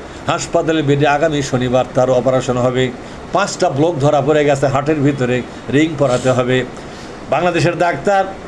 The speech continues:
তার হাতে তৈরি করা সিলেটে একটা মেডিকেল কলেজ, সকল ডাক্তার, ঢাকার ডাক্তাররা সবাই বলেছে আমিরে জামাতকে সিঙ্গাপুরে নিয়ে যাও, কিংবা ভারতের কোনো একটা জায়গায় নিয়ে যাও, যেখানে তার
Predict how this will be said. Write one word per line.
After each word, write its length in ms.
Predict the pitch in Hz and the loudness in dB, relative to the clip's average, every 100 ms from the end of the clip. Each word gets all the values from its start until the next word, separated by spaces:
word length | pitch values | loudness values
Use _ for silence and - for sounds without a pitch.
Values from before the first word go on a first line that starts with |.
| - - | -8 0
তার 340 | 156 220 220 | 2 4 4
হাতে 220 | 220 220 | 2 0
তৈরি 340 | 220 233 226 233 | 0 0 0 2
করা 260 | 220 202 | 2 2
সিলেটে 360 | - 196 214 208 | 2 2 2 2
একটা 180 | 196 180 | 2 0
মেডিকেল 480 | 175 165 170 170 | 2 2 2 2
কলেজ, 440 | 156 202 196 185 - - - - - | 2 2 2 -2 -6 -14 -14 -14 -4
সকল 360 | 147 135 160 151 | -2 2 0 2
ডাক্তার, 460 | 143 139 - 151 | 0 0 0 0
ঢাকার 300 | 135 139 143 135 | 0 2 0 2
ডাক্তাররা 440 | 127 120 127 120 120 | -2 0 0 2 2
সবাই 240 | - 143 151 | 2 2 2
বলেছে 480 | 135 127 120 127 123 107 - - | 2 0 0 -4 -6 -8 -14 -8
আমিরে 280 | 127 139 143 | -4 0 2
জামাতকে 580 | 120 123 143 139 147 143 139 - - | 2 2 0 0 0 0 -4 -14 -8
সিঙ্গাপুরে 580 | - 165 165 170 175 170 | -2 0 2 2 2 4
নিয়ে 240 | 180 156 | 2 2
যাও, 380 | 147 147 151 120 | 4 4 2 0
কিংবা 160 | 127 131 120 - - - - | -2 -2 -2 -10 -14 -14 -4
ভারতের 360 | 135 156 151 | -2 0 0
কোনো 200 | 139 139 | 2 2
একটা 180 | 147 135 | 2 0
জায়গায় 300 | 120 127 127 | 2 2 2
নিয়ে 240 | 127 127 123 | 0 0 2
যাও, 220 | 143 143 143 - - | 2 2 -2 -10 -2
যেখানে 280 | 135 147 139 | 2 2 2
তার 140 | 160 | 2